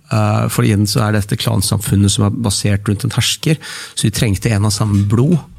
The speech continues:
Eh, og, og, mm, eh, da måtte de ha en fra, eh, det samme blodet i Skandinavia, så de reiste over sjøen til Skana-, til Skansa,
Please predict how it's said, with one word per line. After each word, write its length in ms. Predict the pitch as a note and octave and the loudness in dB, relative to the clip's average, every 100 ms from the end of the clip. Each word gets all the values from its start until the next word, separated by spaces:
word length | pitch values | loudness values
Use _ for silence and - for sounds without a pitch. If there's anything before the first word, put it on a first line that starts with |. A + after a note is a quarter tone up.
| - - - - - - | -20 -20 -20 -20 -20 -4
Eh, 500 | A#2 G#2 G2+ G#2 G#2 | 2 4 4 4 2
og, 520 | - A2+ G#2 G#2+ G#2+ D#3 | 2 2 4 2 2 2
og, 340 | A2 A2 G#2+ | 4 4 4
mm, 440 | G2+ G2+ G#2 G#2 G2+ - - - - - _ - | 4 4 4 2 0 -6 -16 -16 -16 -20 _ -2
eh, 240 | A2+ G#2 G#2+ | 2 2 2
da 300 | A2+ G#2+ G#2+ | 2 0 2
måtte 440 | G#2 A2+ A2+ G2+ B2 | 2 2 2 2 2
de 80 | |
ha 200 | G#2 G#2 G2+ | 2 2 2
en 220 | F#2 G2+ | 4 4
fra, 400 | G2+ - G#2 G#2 | 2 0 0 0
eh, 260 | G2 A2 - - | -2 -4 -6 -6
det 220 | B3+ A#2 | 0 0
samme 440 | - - A2+ F#2 G2 G#2 | 2 0 2 4 2 2
blodet 440 | G2 G#2 G#2+ - | 2 4 2 4
i 80 | A#2 | 2
Skandinavia, 560 | - A2 G2+ F#2+ G2 A#2+ | 2 2 4 4 4 2
så 140 | - | 2
de 80 | A2 | 0
reiste 240 | A2 - - | 0 -2 0
over 540 | A2 G2 G2 G#2+ A#2 C#3 | 2 4 4 2 2 0
sjøen 500 | - A#2 C3+ E3+ B2+ - _ _ _ - | 2 2 4 4 2 -2 _ _ _ -2
til 260 | B2 A2+ | 0 2
Skana-, 400 | - - A#2 G#2+ | 0 2 2 2
til 140 | - A#2 | 0 -2
Skansa, 540 | - A2+ G#2+ - F3+ | 0 0 0 2 2